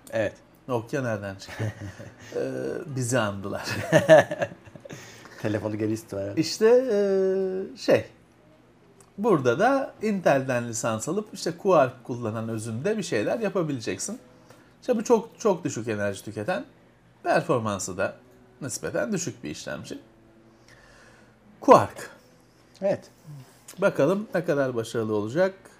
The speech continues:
Speaker 1: Göreceğiz.
Speaker 2: Ee, göreceğiz.
Speaker 1: Esas hani böyle
Speaker 2: Sürpriz bir şey oldu ama.
Speaker 1: Evet, bizim karşımıza gelecek şey Bay Trail serisi Atom işlemciler.
Speaker 2: O da yeni Atom.
Speaker 1: Evet.
Speaker 2: Yeni Atom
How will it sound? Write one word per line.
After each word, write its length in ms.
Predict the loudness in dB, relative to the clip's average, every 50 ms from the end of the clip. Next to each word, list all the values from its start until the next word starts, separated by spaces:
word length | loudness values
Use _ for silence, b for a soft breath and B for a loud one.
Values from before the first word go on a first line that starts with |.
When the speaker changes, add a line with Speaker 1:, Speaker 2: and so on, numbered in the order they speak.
| -20 B B B B B B B B -6
Speaker 1:
Göreceğiz. 340 | -6 -6 -6 -8 -14 -14 -10
Speaker 2:
Ee, 60 | -8 -6 -6 -6 -6 -8 -8 -10 -12 -12 -12 -12 -12 -12 -12 -14 -16 -16 -18 -16 -4
göreceğiz. 640 | 0 2 2 2 2 2 0 0 0 -2 -6 -6 -8 -14 -20 -12 -10
Speaker 1:
Esas 460 | -10 -8 -2 0 0 0 0 -4 -8
hani 80 | -6 -4
böyle 180 | -2 -2 -2
Speaker 2:
Sürpriz 280 | -4 -4 -4 -4 -4 -4
bir 60 | -6
şey 160 | -4 -4 -2
oldu 200 | -2 -2 -2 -4
ama. 200 | -6 -8 -8 -10 -4
Speaker 1:
Evet, 220 | -2 0 0 -2 -4 -10
bizim 180 | -8 -8 -8
karşımıza 600 | -2 0 0 0 0 -2 -6 0 0 0 0 -2 -8 _ -20 -10
gelecek 300 | -8 -6 -6 -6 -6 -8
şey 320 | -6 -4 -4 -4 -4 -6 -12
Bay 420 | -14 -14 -12 -4 0 4 4 4 2
Trail 260 | 0 -6 -6 -6 -6
serisi 500 | -8 -8 -8 -8 -8 -8 -6 -8 -8 -8 -8
Atom 220 | -8 -6 -6 -6
işlemciler. 420 | -6 -8 -8 -8 -8 -8 -8 -6 -4
Speaker 2:
O 60 | -2
da 60 | -2
yeni 280 | -2 -2 -4 -4 -2 0
Atom. 300 | 0 -2 -2 -4 -10 -10 -12 -20 _ _ _
Speaker 1:
Evet. 300 | -4 -4 -4 -4 -6 -12 -20 b b b b b b b b b b b b _ _ -6
Speaker 2:
Yeni 200 | -4 -4 -2 0
Atom 520 | -2 -2 -2 -4 -6 -6 -6 -6 -6 -12